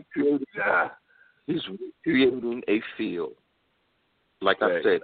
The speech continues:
Speaker 1: I've got a
Speaker 2: Right.
Speaker 1: Reasonable Doubt Blueprint feel when I
Speaker 2: Mm-hmm.
Speaker 1: listened to this album.
Speaker 2: Next on Watsy's, um, Where Would I Go featuring Rick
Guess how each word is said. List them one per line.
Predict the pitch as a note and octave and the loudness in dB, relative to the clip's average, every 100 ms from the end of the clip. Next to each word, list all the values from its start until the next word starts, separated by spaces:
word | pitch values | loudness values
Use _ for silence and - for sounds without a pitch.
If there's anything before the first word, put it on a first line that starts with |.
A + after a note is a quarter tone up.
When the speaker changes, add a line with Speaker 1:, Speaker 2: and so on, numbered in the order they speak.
| F#2+ | 2
Speaker 1:
I've | G2 - | 0 0
got | G2 F#2+ | 0 0
a | - F2 | -2 -4
Speaker 2:
Right. | F2+ | -6
Speaker 1:
Reasonable | A2 - A#2+ B2+ | -8 -6 -4 -2
Doubt | A2 G2+ G2+ - | 2 4 2 -2
Blueprint | - G2+ F#2+ A2 - - | -10 -10 -6 -6 -6 -8
feel | A2+ F2 F2 | -6 -4 -2
when | F#2 | -2
I | F#2+ | -2
Speaker 2:
Mm-hmm. | F#2 | 0
Speaker 1:
listened | F#2+ D#2+ F#2 F#2 - | -4 -4 -10 -10 -8
to | F2+ | -4
this | G2 - | -4 -2
album. | - - _ _ _ _ _ _ _ - - - - - - | -6 -6 _ _ _ _ _ _ _ -20 -20 -20 -20 -18 -2
Speaker 2:
Next | A2 G#2+ | -2 0
on | A#2 G#2 | 0 2
Watsy's, | G#2 G#2 - G#2 F#2+ | 2 -2 -6 -12 -8
um, | F#2+ G2 F#2 F2+ | -6 -6 -6 -8
Where | A#2 | -8
Would | B2+ B2 | -6 -6
I | A2 E2+ | -8 -10
Go | G2 G2+ G#2 G#2 - | -4 -2 -2 -4 -12
featuring | F#2+ - F#2 D#2+ | -16 -14 -12 -8
Rick | F2 G2+ | -6 -6